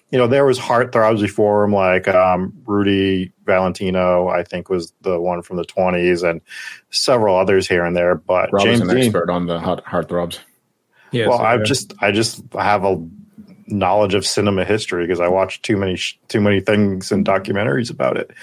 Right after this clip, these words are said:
Speaker 1: And, um,
Speaker 3: It's okay to
Speaker 1: Valentino
Speaker 3: say he's handsome.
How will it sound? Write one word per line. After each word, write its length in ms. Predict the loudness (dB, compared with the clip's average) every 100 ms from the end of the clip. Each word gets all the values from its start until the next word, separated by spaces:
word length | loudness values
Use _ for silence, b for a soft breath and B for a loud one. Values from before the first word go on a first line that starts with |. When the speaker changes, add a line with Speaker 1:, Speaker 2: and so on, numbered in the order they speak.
| B B B -4
Speaker 1:
And, 320 | 0 2 2
um, 460 | 4 4 2 -2 -8 _ _ _ _ _ _ _ _ -20
Speaker 3:
It's 140 | -4 2
okay 100 | 4
to 60 |
Speaker 1:
Valentino 180 | 4 4
Speaker 3:
say 160 | 2 2
he's 100 | 0
handsome. 480 | 0 0 -2 -6